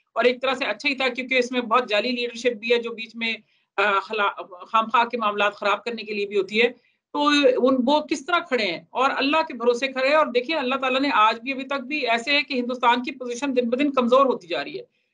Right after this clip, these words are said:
जो, अ, पाँच अगस्त दो हज़ार उन्नीस को position थी, आज हिंदुस्तान की वैसी नहीं है। वो अपॉलोजेटिक सा रवैया शुरू हुआ है,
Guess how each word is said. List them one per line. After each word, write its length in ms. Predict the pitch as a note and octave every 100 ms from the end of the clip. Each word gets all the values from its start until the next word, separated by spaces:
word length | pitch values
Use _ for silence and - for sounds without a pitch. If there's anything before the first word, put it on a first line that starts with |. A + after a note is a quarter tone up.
| _ G3
जो, 100 | C4+
अ, 420 | D4+ D#4 - A#3
पाँच 480 | A3+ _ A#3 C4 C4
अगस्त 180 | C4+ C4+
दो 140 | C4
हज़ार 180 | C4+ C4
उन्नीस 280 | A#3+ C4 D4
को 100 | B3+
position 360 | B3 A#3+ B3+
थी, 100 | C4
आज 200 | D4+ B3
हिंदुस्तान 460 | B3 B3 B3 B3 B3
की 100 | D4
वैसी 320 | A#3 G#3+ C#4
नहीं 160 | C4 D4+
है। 80 | C#4
वो 140 | A#3+
अपॉलोजेटिक 600 | A#3 A3 A#3+ B3 B3 D4+
सा 140 | C#4+ C4
रवैया 340 | G3+ G#3 A#3+
शुरू 220 | A#3+ A#3+
हुआ 200 | A#3 A#3
है, 160 | A#3+